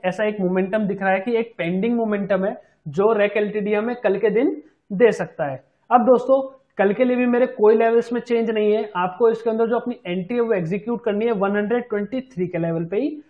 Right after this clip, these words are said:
और जो आपका stop loss है वो stop loss आपका वन हंड्रेड ट्वेंटी टू के आसपास के level पे ही रहने वाला है, जिसमें दोस्तों आपको जो first target है वो first target वन हंड्रेड ट्वेंटी फ़ोर पॉइंट फ़ाइव का रहने वाला है,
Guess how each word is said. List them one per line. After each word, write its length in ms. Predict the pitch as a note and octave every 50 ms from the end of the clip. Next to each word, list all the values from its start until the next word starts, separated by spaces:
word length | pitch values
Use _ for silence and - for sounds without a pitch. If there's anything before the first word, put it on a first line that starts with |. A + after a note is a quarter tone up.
| _ _ -
और 120 | G#3+ G#3+
जो 120 | F#3+ A#3+ B3+
आपका 180 | A#3+ - D#4+ D4
stop 320 | D4+ - A3+ C#4+ C#4 B3
loss 200 | C4 B3+ A#3 B3
है 80 | F#3 D#3 - _ _ _ _
वो 100 | A3+ B3+
stop 300 | B3 - A3+ G#3+ G3+ G#3+
loss 160 | B3 A#3 A#3 B3
आपका 240 | A3+ A3 - - B3+ A3
वन 140 | F#3+ F#3+ F#3+
हंड्रेड 340 | F#3+ G3 G#3 G#3+ B3 A#3+ -
ट्वेंटी 280 | - F3 F#3 E3+ A#3 A3
टू 200 | - - G3+ F#3+
के 100 | G3 A3+
आसपास 360 | G#3 G3 G3+ - G#3+ G3+ G#3
के 100 | - A3+
level 300 | G#3 G3 F#3+ G3 G3 F#3+
पे 100 | - G3
ही 160 | F#3+ G3 C#4 F4+ D4+ - - _ _ _ _ _
रहने 340 | - - E4 C4 B3+ A#3 G#3
वाला 260 | F3 E3+ D#3+ D3 C#3+
है, 160 | C#3 B2+ - _ _ _ _ _ -
जिसमें 260 | E3 E3+ E3+ A#3+ A#3+
दोस्तों 300 | G#3+ A3 G#3+ - B3 A#3
आपको 180 | A#3 A#3 B3+ A#3
जो 80 | B3 A#3+ - -
first 200 | F#3+ F#3+ F#3+ -
target 340 | G#3 F#3 F#3+ F#3+ G#3 G3
है 60 | A3+ A3
वो 140 | A3 A3 A3 G#3+ -
first 200 | G3 F#3+ F#3+ -
target 360 | G#3+ G3+ G#3 G#3 A3+ A3+ G3+
वन 200 | G3 F3+ F#3+ F#3+
हंड्रेड 300 | G3 G3 G3+ G3 A3+ G#3+
ट्वेंटी 240 | G#3+ G3+ G3 F#3+ G#3+ G3+
फ़ोर 260 | - G#3 G3+ G3+ G3
पॉइंट 200 | A3 G#3+ A3 G#3
फ़ाइव 240 | G3+ _ - D3 C#3
का 160 | - - D#3+
रहने 200 | D#3 D3+ D#3 D#3+
वाला 220 | D#3+ E3 D#3+ E3 F#3
है, 140 | B3 D4